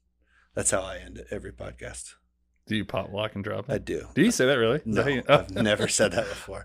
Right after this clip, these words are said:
Speaker 2: I was
Speaker 1: I
Speaker 2: like
Speaker 1: don't say anything. I, no, I, I think I, my out-, outro is, "All right, till next time." And that's it.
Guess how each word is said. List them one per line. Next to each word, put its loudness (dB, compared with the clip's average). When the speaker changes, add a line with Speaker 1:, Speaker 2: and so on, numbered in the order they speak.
Speaker 2:
I 0
was 0
Speaker 1:
I 6
Speaker 2:
like 6
Speaker 1:
don't 2
say 2
anything. 2
I, 2
no, 6
I, 2
I 2
think 0
I, 4
my -2
out-, -2
outro -6
is, -10
"All 2
right, 0
till -4
next -2
time." -14
And -18
that's -16
it. -20